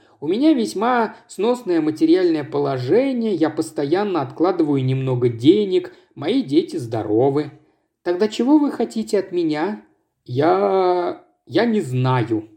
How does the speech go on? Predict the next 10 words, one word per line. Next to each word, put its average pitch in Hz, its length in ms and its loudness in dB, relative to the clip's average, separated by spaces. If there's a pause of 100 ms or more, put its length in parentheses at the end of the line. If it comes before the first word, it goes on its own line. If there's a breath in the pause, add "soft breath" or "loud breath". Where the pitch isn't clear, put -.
(180)
Человек 156 480 4
покраснел. 135 720 -4 (240 soft breath)
«Может 190 320 4
быть, 190 160 -2
это 180 160 2
покажется 165 680 0
вам 156 220 0
смешным?» 160 800 0 (220)
«Вовсе 120 420 -2
нет». 208 380 -2